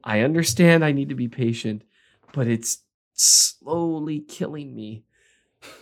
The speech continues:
watching him do well. And so that's what I saw. There's, there's the too long didn't read version in case you, and if you don't wanna pay the free. But it, it, I went through multiple snaps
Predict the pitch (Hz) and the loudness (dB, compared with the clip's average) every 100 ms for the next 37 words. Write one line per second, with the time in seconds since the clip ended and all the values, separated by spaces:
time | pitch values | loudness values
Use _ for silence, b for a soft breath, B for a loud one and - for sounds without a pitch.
0 | 135 175 190 190 202 180 156 139 160 151 | 4 6 6 4 4 6 4 2 2 6
1 | 139 120 110 110 - _ _ _ _ _ | 6 8 6 2 -8 _ _ _ _ _
2 | _ - 139 131 120 165 165 180 180 170 | _ 2 4 4 0 2 2 2 0 0
3 | 135 - 95 101 175 175 - B - 175 | 2 0 -2 4 6 6 0 B 4 4
4 | 180 - 180 160 151 156 139 143 123 131 | 4 2 0 2 4 4 2 -2 -4 -4
5 | 117 120 117 123 113 127 120 123 123 117 | -2 0 0 -2 -2 -2 -2 -4 -4 -2
6 | 110 120 117 117 110 120 113 101 - 113 | -2 -2 -2 -2 -4 -2 -2 -4 -10 -12
7 | 92 73 b b 165 185 208 202 226 - | -12 -16 b b 4 6 6 6 4 4
8 | 180 180 233 240 190 151 196 202 175 131 | 4 6 4 6 4 6 4 4 -2 2
9 | 202 190 | 4 4